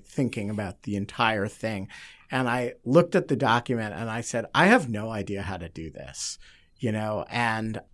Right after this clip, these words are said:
you can't do, there's no th-, easy thematic way to do it. There's a thousand stories that are kind of discrete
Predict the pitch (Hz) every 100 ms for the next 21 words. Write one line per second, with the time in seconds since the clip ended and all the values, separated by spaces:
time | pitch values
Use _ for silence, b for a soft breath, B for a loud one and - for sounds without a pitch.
0 | - _ 151 127 127 165 160 151 - 151
1 | 151 139 139 127 160 156 151 147 - -
2 | 196 170 127 131 - 135 120 127 151 147
3 | 139 - 147 135 127 131 - 135 131 127
4 | 123 B B B - 135 135 127 120 107
5 | - - _ - 139 - - 139 151 165
6 | 135 139 135 120 - - - 139 135 127
7 | 113 110 - 120 117 113 - 139 127 117
8 | - 120 - - 139 135 139 139